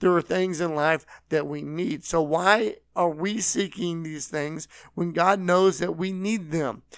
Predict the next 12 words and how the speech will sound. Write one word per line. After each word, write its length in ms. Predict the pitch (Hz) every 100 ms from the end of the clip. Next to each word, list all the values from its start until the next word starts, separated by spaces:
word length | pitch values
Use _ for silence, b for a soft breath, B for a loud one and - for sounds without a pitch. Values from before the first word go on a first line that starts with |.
| B B
And 160 | - 156
he 200 | 170 220
is 140 | 185
our 180 | 180 175
provider. 680 | 175 170 147 147 190 170 135 B B
But 60 | -
he 40 | 160
says 160 | 170
what? 220 | 175 170 - b _ _ _ _ _ _
"Seek 600 | - - 170 175 - - _ _ _ _ _ -
the 240 | 185 190
kingdom 680 | - 156 147 147 151 151